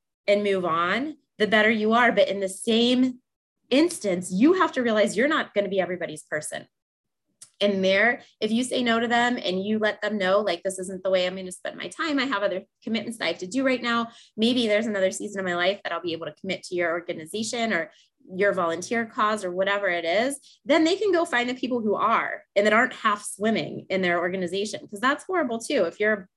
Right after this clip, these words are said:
if you're one of those people that has an organization like that, you don't want half swimmers. You want <laughs> people who are committed and dedicated and wanna be a part of your cause. So you saying yes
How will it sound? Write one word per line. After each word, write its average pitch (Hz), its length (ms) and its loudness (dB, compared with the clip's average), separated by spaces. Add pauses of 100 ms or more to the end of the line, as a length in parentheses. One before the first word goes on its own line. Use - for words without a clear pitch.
if 185 180 -10
you're 202 440 -2
one 226 200 0
of 254 80 0
those 190 180 2
people 196 260 -4
that 185 120 -2
has 277 260 0
an 226 60 -4
organization 180 540 -8
like 160 160 -12
that, 175 320 -2 (300)
you 240 120 0
don't 320 160 -2
want 269 180 -6
half 214 180 -4
swimmers. 180 480 -2
You 226 60 -2
want 269 160 2
<laughs> - 80 -20
people 339 260 8
who 302 180 6
are 226 240 6 (100)
committed 214 380 2
and 190 140 -4
dedicated 190 640 -2 (260)
and 196 120 0
wanna 190 160 4
be 185 120 0
a 180 40 0
part 170 220 -6
of 170 60 -10
your 151 120 -8
cause. - 380 -6
So 185 280 6 (220)
you 262 200 2
saying 208 400 -2
yes 185 400 0